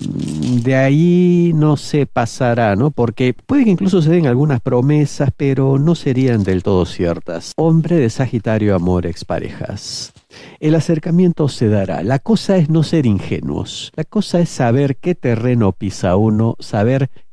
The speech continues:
qué se puede alcanzar y qué no con esta persona. Ya está claro lo que no, por ello es que son expareja,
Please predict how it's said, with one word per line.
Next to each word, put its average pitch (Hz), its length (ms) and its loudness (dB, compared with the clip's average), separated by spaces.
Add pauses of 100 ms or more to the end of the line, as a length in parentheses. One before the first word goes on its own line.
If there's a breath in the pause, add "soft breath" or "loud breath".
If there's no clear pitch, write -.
qué 202 100 -6
se - 200 -2
puede 117 240 -2
alcanzar 104 720 -2
y 107 200 -8
qué 143 240 0
no 95 240 0
con 82 180 -4
esta 82 240 -6
persona. - 540 -10 (140)
Ya 156 160 0
está 196 240 0
claro 165 480 0
lo 113 180 2
que 104 160 -2
no, 117 300 0 (120)
por 87 220 -4
ello 95 280 0
es 85 180 -4
que 110 280 -6
son 90 280 -6
expareja, 117 580 -2